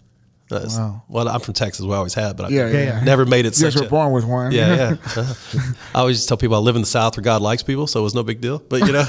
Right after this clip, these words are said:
Speaker 1: <laughs> but I went to a movie theater the other night, and it was in my pack
Speaker 2: Wow.
Speaker 1: with my kids.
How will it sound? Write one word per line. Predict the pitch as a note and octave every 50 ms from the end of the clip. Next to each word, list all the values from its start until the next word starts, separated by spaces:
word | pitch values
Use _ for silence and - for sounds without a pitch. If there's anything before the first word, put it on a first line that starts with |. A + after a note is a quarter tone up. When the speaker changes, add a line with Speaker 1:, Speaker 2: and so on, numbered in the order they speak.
| -
Speaker 1:
<laughs> | - - - C#4 - -
but | B3+ B3 - - D#3+ A#3 - -
I | D#3 D#3+
went | E3 F3+ E3
to | D#3+ D3+
a |
movie | C#3 C3 C#3+ D3+ C#3 C3+
theater | A#2 C#3 C3 A#2+ A#2 A2
the | G2+ A#2
other | A2 G#2+ G#2+
night, | G#2+ G#2 G2+ -
and | - - D2
it | D#2+ D#2+
was | G#2+ A2
in | A2
my | G#2 G2
pack | - - - - - - _ _ _ _ _ _
Speaker 2:
Wow. | - A2+ G#2+ G#2+ G#2+ G#2+ G#2 G#2+ G#2
Speaker 1:
with | G#2+ G#2 A2
my | F#2+
kids. | - - - G#2+ - -